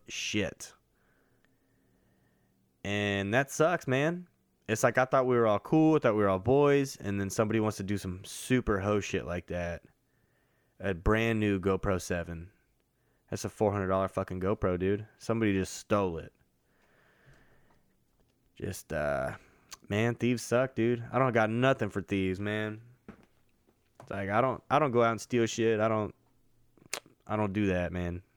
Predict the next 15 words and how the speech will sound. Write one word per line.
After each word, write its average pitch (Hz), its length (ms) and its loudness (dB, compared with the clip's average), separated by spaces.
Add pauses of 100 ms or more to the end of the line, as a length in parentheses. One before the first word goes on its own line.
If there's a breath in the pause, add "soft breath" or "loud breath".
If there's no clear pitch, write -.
(140)
And 98 140 -2
I 104 60 4
don't 101 180 0
think 101 180 -2
anybody 92 320 0
else 95 180 0
should. 90 340 -4 (140)
It's - 100 -20 (100)
fucking 98 300 -2
just 90 200 -8
a 87 120 -8 (100)
shitty 143 340 2
thing 123 200 2
to 113 80 0
do. 95 320 -2